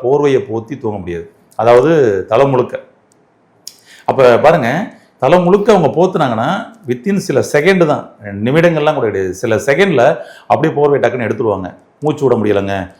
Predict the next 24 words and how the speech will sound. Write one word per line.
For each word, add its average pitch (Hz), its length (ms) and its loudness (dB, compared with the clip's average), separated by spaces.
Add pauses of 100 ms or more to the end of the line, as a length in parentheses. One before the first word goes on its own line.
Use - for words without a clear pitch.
(160)
ஐயோ 113 180 2
உடம்பு 117 300 0
உள்ள 139 200 0
வந்து 120 300 0
வெப்பம் 110 600 -2 (260)
தாக்கமாகுதுங்க 98 680 -2
அப்படின்னு 95 240 -8
சொல்லிட்டு, 92 240 -8 (520)
அவ்வளவு 135 540 4
பனி 135 240 0
இருக்கக்கூடிய 110 480 -2
காலகட்டங்களில் 87 600 -4
கூட 92 160 -2 (500)
அவர்களால 104 580 0
ஃபுல்லா 151 300 0
போத்தி 123 360 -6
தூங்க 113 220 -6
முடியாதுன்னா 98 500 -4
அப்ப - 220 -6
எந்த 135 380 -2
அளவுக்கு 143 360 0
வெப்பம் 110 300 -2
இருக்குன்னு 98 280 -4
பாருங்களேன். 85 400 -14